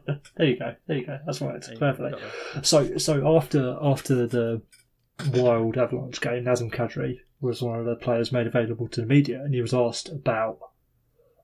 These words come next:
Speaker 1: I didn't see the whole interview, but the snippets that we saw were basically him asked, being asked about the current situation with racial inequality and pr-, police brutality in the U S. And he had a really good answer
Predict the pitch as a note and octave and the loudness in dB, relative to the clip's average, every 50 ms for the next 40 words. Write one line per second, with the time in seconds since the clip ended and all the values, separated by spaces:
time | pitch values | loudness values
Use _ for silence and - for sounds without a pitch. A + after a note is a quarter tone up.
0 | _ - B2+ C3 C3 B2+ A#2 - C#3 A#2+ B2 A2+ B2 B2 A#2 A#2+ B2 C#3 C3 - | _ 2 4 4 4 4 4 2 2 2 4 4 6 6 6 6 2 -2 -4 -2
1 | C#3 C#3 B2+ - C3+ - - - - - - - - D3 C3+ - - C#3 C#3 - | 0 0 0 0 -2 -4 -6 -8 -8 -4 -2 2 4 6 6 6 4 0 -2 -2
2 | D3+ C#3 C3 B2+ - - - D3 C3+ - C#3+ C#3+ - - _ _ _ _ _ _ | -2 -2 -2 -2 -2 0 0 0 0 2 0 0 0 -2 _ _ _ _ _ _
3 | _ _ - C3+ B2+ A#2+ A2+ A2+ A#2 A#2+ B2 A#2 - - - C3 G2 A2+ A2 A#2 | _ _ 0 2 2 4 4 2 2 4 2 2 2 0 -2 -2 -2 -2 0 0
4 | A#2+ B2 A#2+ - - - - - - _ _ _ - C#3 A#2+ A#2 A#2+ A2+ A2 - | 0 0 0 -2 -6 -8 -10 -14 -20 _ _ _ 2 4 4 4 4 0 0 -2
5 | - A#2 B2+ A#2 A2+ A2+ - - - B2+ A#2+ A#2 - - D3 C#3 - C#3+ B2+ B2 | 0 0 2 2 0 0 -4 -2 0 0 0 0 0 -4 -6 -4 -2 0 0 0
6 | - - A#2 A#2 A#2+ B2+ A#2+ A#2+ - B2 B2 A#2 A#2+ A#2 - B2+ A#2+ A#2+ - A2 | 0 -2 -4 -2 0 2 2 2 2 2 0 2 0 0 2 2 2 4 4 4
7 | B2 B2 A#2+ A#2+ - B2 B2 - D3 - - A#2+ B2 A#2+ - - B2+ A#2+ - C3+ | 4 4 4 4 2 0 0 0 -2 -2 2 4 4 4 4 0 -2 2 2 2
8 | B2+ B2 C#3 C3+ B2 A#2 A#2 A#2+ C3 C#3 D3 C#3+ C3 - - - - - - - | 2 2 0 -2 -4 -2 0 2 4 6 6 4 4 0 -2 -4 -6 -10 -16 -20
9 | - - - - - - C#3 C3 C3 B2 A#2+ A#2+ C#3 E3+ E3 D#3+ - C#3+ - C#3 | -20 -18 -18 -18 -6 -2 0 2 2 2 4 4 6 4 4 4 0 2 4 4
10 | C3 B2 B2 B2 - - - - C#3 C#3 C#3+ - | 4 2 0 -4 -6 -8 -8 -4 -4 -4 -4 -4